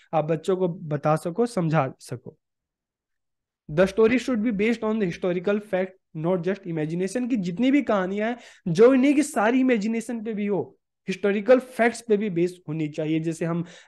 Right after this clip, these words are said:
राजाओं की, महाराजाओं की, उनकी वीरता की, ये सारी जो हम कहानियां सुनाते हैं, उनके दरबारों की सुनाते हैं,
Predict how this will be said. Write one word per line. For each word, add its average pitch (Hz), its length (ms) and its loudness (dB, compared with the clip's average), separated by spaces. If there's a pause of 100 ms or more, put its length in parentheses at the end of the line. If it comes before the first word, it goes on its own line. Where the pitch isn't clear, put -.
राजाओं 165 460 2
की, 185 140 -2
महाराजाओं 165 640 0
की, 180 100 -8
उनकी 165 260 -4
वीरता 160 460 0
की, 160 160 -8
ये 190 60 2
सारी 226 300 0
जो 214 160 2
हम 208 140 0
कहानियां 180 380 -2
सुनाते 170 380 -4
हैं, 170 40 0
उनके 175 160 -2
दरबारों 156 440 0
की 175 120 -6
सुनाते 165 400 -8
हैं, 226 120 -6